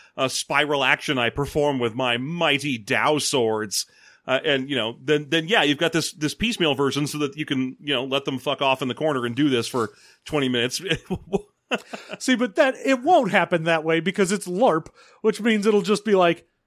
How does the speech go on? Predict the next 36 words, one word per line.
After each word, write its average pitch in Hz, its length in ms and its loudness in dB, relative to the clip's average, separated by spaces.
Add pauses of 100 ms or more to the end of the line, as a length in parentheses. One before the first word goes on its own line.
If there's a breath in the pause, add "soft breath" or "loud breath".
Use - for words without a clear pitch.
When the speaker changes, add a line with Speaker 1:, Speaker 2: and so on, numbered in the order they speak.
(120)
Speaker 2:
"My 175 160 2
dude, 185 220 2
I 180 100 6
want 180 240 2
to 175 80 2
hit 175 160 4
a 170 60 4
guy. 156 340 2
Do 185 260 0
I 180 140 6
hit 190 200 4
this 175 180 0
guy?" 165 380 2 (140 loud breath)
Speaker 1:
<laughs> - 40 -20 (400 loud breath)
Speaker 2:
No 226 120 2
one, 233 240 4
no 285 120 6
one 277 160 4
is 233 160 6
here 233 220 6
to 220 140 2
f-, - 200 -4 (340)
fucking 180 480 0 (260)
flip 208 280 2
coins 196 380 2
for 196 140 4
a 175 40 6
half 180 240 4
an 190 60 4
hour 165 280 4
at 170 180 0
the 175 80 -2
larp. 160 440 0
Speaker 1:
You 311 120 -4
don't 156 260 2
know. 123 360 2